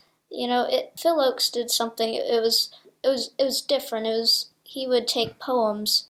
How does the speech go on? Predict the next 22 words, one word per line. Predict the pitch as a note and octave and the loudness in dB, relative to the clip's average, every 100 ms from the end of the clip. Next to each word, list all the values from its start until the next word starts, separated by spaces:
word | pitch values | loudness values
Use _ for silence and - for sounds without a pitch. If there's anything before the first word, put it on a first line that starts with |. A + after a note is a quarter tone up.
| _ - | _ -12
he | - | -4
would | A#3 A3 | -2 0
put | C4+ - | 0 0
music | A#3 B3+ A#3 - | 0 0 0 -2
to | A#3+ A3 | 0 2
them | A3 G#3 | 0 0
and | G#3+ G#3 | -6 -4
turn | A3+ G#3+ | -4 -4
them | G#3 | -4
into | G3+ - | -4 0
songs, | - A3+ G#3+ G#3+ A#3+ | 0 2 -2 -2 -6
and | - | -6
it | B3 | -6
was | A#3+ | -4
really | A#3 A3+ | -2 -4
cool. | A3+ A#3+ A3 A3+ | -4 -2 0 -2
He | - | -2
did | A#3 A3+ | 0 0
that | A3 G#3+ | -2 -4
a | |
couple | - A3 - | -6 -6 -6
times. | - A3 G#3+ A3 - | -10 -10 -6 -4 -4